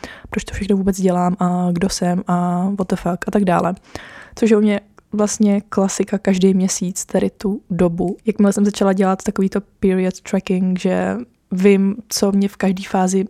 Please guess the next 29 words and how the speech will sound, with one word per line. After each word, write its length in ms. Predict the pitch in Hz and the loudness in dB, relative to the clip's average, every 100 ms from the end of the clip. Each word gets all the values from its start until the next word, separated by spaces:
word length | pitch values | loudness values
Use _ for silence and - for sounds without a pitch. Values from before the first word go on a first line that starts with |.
| _ 202 | _ -2
menstruačního 500 | 196 - 190 208 196 | 0 0 0 0 0
cyklu 240 | 196 202 | 0 -2
čeká, 400 | - 190 175 175 | 0 0 0 0
tak 220 | - - | -2 -2
to 140 | - - | 0 0
očekávám, 720 | - 185 180 170 170 180 226 | 0 0 0 2 2 2 2
ale 160 | 196 185 | 2 -2
stejně 760 | - 202 196 202 185 185 - - _ _ _ - | 4 4 6 4 2 -2 -4 -8 _ _ _ -6
zrovna 280 | 196 214 254 | 0 2 2
tady 340 | 247 - 220 214 | 2 2 2 2
ta 320 | 220 214 - | 2 0 0
luteální 520 | 190 202 220 208 208 | 0 0 2 2 2
fáze 340 | 202 214 196 208 | 0 0 0 0
premenstruační, 720 | 202 196 208 - 202 - 202 | 0 0 0 2 0 2 0
tam 160 | 202 | 2
mě 140 | 202 202 | 2 0
vždycky 420 | 190 196 - 220 | -2 -6 -4 0
z 40 | |
nějakého 420 | 208 196 196 202 196 | 2 0 0 0 2
důvodu 340 | 196 202 202 | 0 2 2
hitne 460 | 196 202 196 190 190 | 2 0 0 0 -4
úplně 340 | 190 196 202 | -2 2 4
nejvíc 760 | 196 208 208 185 202 208 - - | 4 4 2 0 -2 -2 -8 -6
a 60 | 190 | -4
vždycky 380 | 196 - - | -4 -4 -2
mě 160 | 196 214 | 2 2
vlastně 300 | 190 196 208 | 2 0 -2
překvapí, 560 | 208 202 208 202 202 190 | -2 -4 -2 -2 -2 -2
jak 200 | 196 | -2